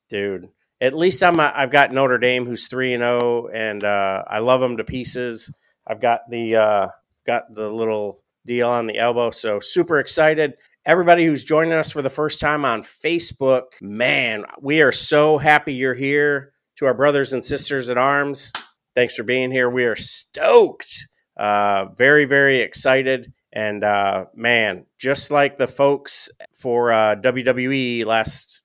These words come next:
you know, the other night for Monday Night Raw, um, I felt like the crowd was like a mixed crowd. And then you go, "Oh, wait a minute."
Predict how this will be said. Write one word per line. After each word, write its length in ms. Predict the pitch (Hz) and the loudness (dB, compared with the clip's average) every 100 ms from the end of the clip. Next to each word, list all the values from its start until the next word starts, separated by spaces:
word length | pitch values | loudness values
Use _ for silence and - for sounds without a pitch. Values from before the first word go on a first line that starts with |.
| _ | _
you 100 | 120 | -6
know, 140 | 110 | -4
the 140 | 104 113 | -2 -2
other 180 | 113 113 | 0 0
night 340 | 120 117 - _ _ | 0 -2 -6 _ _
for 140 | 117 110 | -6 -2
Monday 320 | 127 131 127 | 0 0 0
Night 220 | 127 113 | 0 0
Raw, 460 | 127 123 113 104 104 _ _ - | 2 4 4 2 -2 _ _ -6
um, 460 | 107 104 101 98 - | -2 0 -2 -4 -8
I 100 | 110 | -8
felt 320 | - 165 151 | 2 2 4
like 200 | 165 160 | 0 0
the 100 | 131 | -6
crowd 760 | - 147 151 151 151 147 135 - - | -4 -2 2 2 2 0 -2 -10 -8
was 280 | 123 107 | -6 -2
like 200 | 131 131 | 0 0
a 60 | 120 | 0
mixed 520 | 110 123 143 - - | -2 -4 -4 -6 -10
crowd. 540 | - 135 143 156 156 147 _ _ | -2 2 2 2 -2 -6 _ _
And 140 | 107 117 | -8 -4
then 120 | 123 | -4
you 80 | 117 | -2
go, 220 | 117 107 | -2 -2
"Oh, 200 | 185 185 | -4 -2
wait 240 | 127 156 170 | -2 -2 -2
a 20 | |
minute." 320 | 110 87 67 | -6 -6 -10